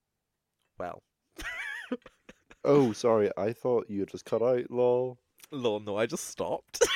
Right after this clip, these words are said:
Speaker 1: <laughs> I just stopped speaking.
Speaker 2: <laughs>
Speaker 1: Um, ooh, also,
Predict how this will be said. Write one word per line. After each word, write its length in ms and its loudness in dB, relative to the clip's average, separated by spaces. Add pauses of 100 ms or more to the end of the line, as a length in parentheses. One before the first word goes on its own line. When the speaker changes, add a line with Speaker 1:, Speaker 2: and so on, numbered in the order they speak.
(240)
Speaker 1:
<laughs> 360 2
I 120 2
just 260 -4
stopped 240 0
speaking. 380 -2 (260)
Speaker 2:
<laughs> 220 -12
Speaker 1:
Um, 260 -2 (100)
ooh, 300 2 (300)
also, 540 -2